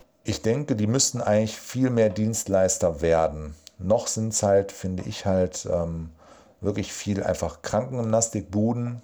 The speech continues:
ich sag das jetzt einfach mal ganz gemein, die einfach schauen, dass sie so viel wie möglich Kundschaft durchhämmern, um halt auch Umsatz zu machen.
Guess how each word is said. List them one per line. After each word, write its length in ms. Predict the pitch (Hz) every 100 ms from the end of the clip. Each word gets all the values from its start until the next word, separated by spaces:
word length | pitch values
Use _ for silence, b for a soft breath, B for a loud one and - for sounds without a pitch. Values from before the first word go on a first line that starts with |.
| -
ich 80 | 104
sag 160 | - 101
das 120 | 101
jetzt 120 | 95
einfach 240 | 107 101 101
mal 160 | 95
ganz 240 | 95 101 -
gemein, 420 | 90 92 104 113
die 240 | 95 104 98
einfach 560 | 104 107 104 78 -
schauen, 320 | - 110 120
dass 140 | 107 104
sie 60 |
so 120 | 101 98
viel 240 | 147 151
wie 80 | 120
möglich 600 | 117 135 117 107 - -
Kundschaft 640 | - 139 - 117 113 - 117
durchhämmern, 720 | 123 131 - - 117 131 123
um 200 | 110 92
halt 180 | 95 98
auch 160 | 95 120
Umsatz 420 | 135 139 135 -
zu 80 | 139
machen. 460 | 139 139 156 170